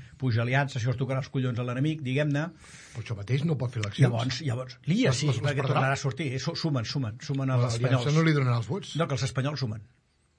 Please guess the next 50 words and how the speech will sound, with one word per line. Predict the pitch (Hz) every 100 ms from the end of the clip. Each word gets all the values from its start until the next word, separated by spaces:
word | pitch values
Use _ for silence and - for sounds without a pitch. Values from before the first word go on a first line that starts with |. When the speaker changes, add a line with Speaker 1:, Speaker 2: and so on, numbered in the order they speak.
| _ - -
Speaker 1:
Esquerra | - - 101 139
Speaker 2:
Ah, | 175
Speaker 1:
sí, | 156 151 156 - -
Speaker 2:
vale. | 120 113
Speaker 1:
Esquerra, | 165 170 170
els | 156
comuns | 151 160 190 156
i, | -
si, | - 147
i | 139
és | -
precís | 120 123
el | 131
P | 117
P. | 110 101 - - - -
Speaker 2:
És | 139 127
que, |
Speaker 1:
No, | 135 160
Speaker 2:
clar, |
Speaker 1:
no, |
Speaker 2:
quan, | 143
Speaker 1:
o | 123 127
sigui, | -
Speaker 2:
quan | 120
parles | 147 156
de |
Speaker 1:
hi | 165
ha |
una | 160
Speaker 2:
clau | 160
Speaker 1:
cosa, | 170 - 262
hi | 196
ha |
una | 240
cosa | 196 214 233
que |
de | 185
vegades | 160 180 156
oblidem, | 147 123 87 - - - _ 139
jo | 135
crec, | 120 104
eh, | 143
que | 165
de | 131
vegades | 131 135
oblidem. | 127 110 90 - - _ _ _ _
Espanya | - - 208 214 262
sempre | - 175 160
és |
Espanya. | 131 - 104 80